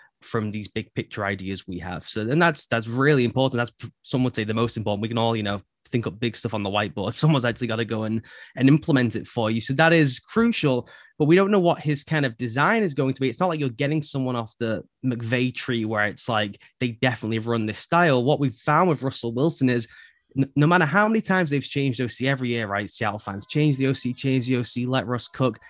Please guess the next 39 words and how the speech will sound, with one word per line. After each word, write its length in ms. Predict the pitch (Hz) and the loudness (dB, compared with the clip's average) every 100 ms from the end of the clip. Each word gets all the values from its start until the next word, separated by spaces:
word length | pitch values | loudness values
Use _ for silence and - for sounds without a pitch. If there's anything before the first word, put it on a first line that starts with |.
| 135 | -6
It's 160 | 143 143 - | -4 -4 -2
always 480 | 147 151 160 165 151 | 4 6 6 4 2
the 80 | 127 | -2
same 420 | - 127 123 120 - | -4 -2 0 -2 -4
offense. 480 | 107 - 107 95 - - _ | -6 -4 -4 -4 -8 -16 _
You 120 | 147 | 0
can 280 | 143 147 135 - | 2 4 4 2
look 300 | 139 160 165 | 0 2 0
at 100 | 131 | -4
the 60 | |
heat 460 | - - - 180 - | -8 -8 -4 -2 2
maps 240 | 127 - | 2 0
from 160 | - 127 | -2 0
year 160 | 123 | 0
to 140 | 120 131 | 0 -2
year. 100 | 117 | -2
It's 140 | 117 | -4
the 120 | 127 | -8
exact 460 | 117 113 123 143 - | -6 -2 0 0 0
same 260 | - 170 165 | 0 2 4
overlay, 560 | 127 117 113 113 113 110 _ | 2 0 -2 -2 -4 -6 _
no 80 | 120 | -2
matter 160 | 113 107 | -2 -2
who's 260 | 123 127 | 0 0
calling 420 | - 190 190 196 196 | 2 2 2 2 0
plays, 380 | - 123 123 | 0 0 0
no 60 | 120 | 0
matter 180 | 107 95 | -2 -4
who's 300 | 92 127 147 | 0 2 4
on 100 | 160 | 2
the 80 | 147 | 2
roster. 480 | 120 110 - 113 110 - _ | 0 -2 -4 -6 -6 -16 _
It's 180 | 131 - | -8 -4
the 120 | 127 | -2
Russell 400 | 117 147 - 117 | 0 -2 0 -2
Wilson 380 | 135 151 - 113 | 0 -2 -2 0
offense. 460 | 143 160 - 117 123 | 0 0 0 -2 0
And 140 | 127 | -2
the 140 | 120 | -2